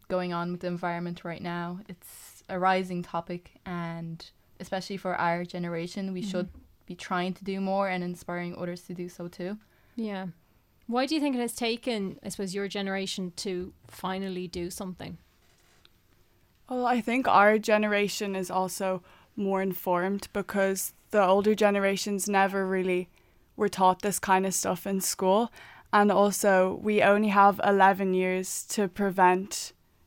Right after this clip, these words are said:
Speaker 3: irreversible damage from climate
Speaker 2: Oh, right,
Speaker 3: change.
Speaker 2: okay. So what will that mean then for, for us?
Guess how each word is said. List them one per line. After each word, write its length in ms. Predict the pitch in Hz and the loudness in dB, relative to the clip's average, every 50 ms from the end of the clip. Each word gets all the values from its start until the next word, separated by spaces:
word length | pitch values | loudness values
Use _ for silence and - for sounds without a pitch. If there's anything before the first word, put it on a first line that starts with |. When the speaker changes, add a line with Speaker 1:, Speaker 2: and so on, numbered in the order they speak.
| _ _ _ _ | _ _ _ _
Speaker 3:
irreversible 920 | - 214 208 208 202 185 196 196 196 175 - 214 185 - 190 185 185 185 190 - | 0 2 2 2 2 2 0 -2 -2 -2 -4 -4 -4 0 0 0 0 0 -2 -4
damage 680 | - 185 175 175 175 180 180 180 196 196 - - - - - | 0 4 4 6 6 4 2 0 -2 -4 -8 -10 -10 -10 -6
from 240 | - 202 185 185 180 | -2 -2 -2 0 0
climate 340 | - 180 180 185 185 185 | 4 4 4 6 4 2
Speaker 2:
Oh, 40 | - | -2
right, 60 | - | -2
Speaker 3:
change. 360 | - 185 180 190 - 247 - - | -2 -2 -2 -2 -4 -6 -8 -10
Speaker 2:
okay. 480 | 196 - 214 208 233 269 247 202 175 _ _ _ _ _ _ _ _ - | -12 -12 -10 -10 -8 -8 -8 -10 -12 _ _ _ _ _ _ _ _ -8
So 140 | - 247 | -4 -2
what 200 | 247 247 269 294 | 0 0 0 0
will 140 | 311 294 269 | -2 -4 -4
that 240 | 247 240 240 302 320 | -2 -4 -4 -4 -4
mean 240 | 262 220 202 185 180 | -8 -8 -8 -8 -10
then 220 | 165 175 180 175 | -10 -10 -10 -12
for, 400 | 175 - 196 185 180 170 175 165 _ _ _ _ _ _ _ _ | -14 -14 -14 -12 -12 -12 -14 -16 _ _ _ _ _ _ _ _
for 240 | _ - 214 190 185 | _ -16 -14 -12 -12
us? 320 | 170 165 - - - - | -12 -12 -14 -18 -20 -20